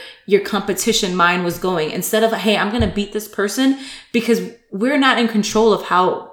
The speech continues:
hard that person pushes. So that person may be somebody that's pushing hard,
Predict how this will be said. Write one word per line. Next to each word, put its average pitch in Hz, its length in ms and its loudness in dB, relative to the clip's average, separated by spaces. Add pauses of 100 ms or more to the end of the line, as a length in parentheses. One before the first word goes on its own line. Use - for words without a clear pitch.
(100)
hard 185 320 2
that 147 180 -6
person 160 320 -6
pushes. - 480 -8 (320)
So 214 140 2
that 202 220 4
person 220 460 -2
may 269 260 2
be 226 120 2
somebody 190 360 -4
that's 156 240 -2
pushing 175 320 -4
hard, 165 360 -2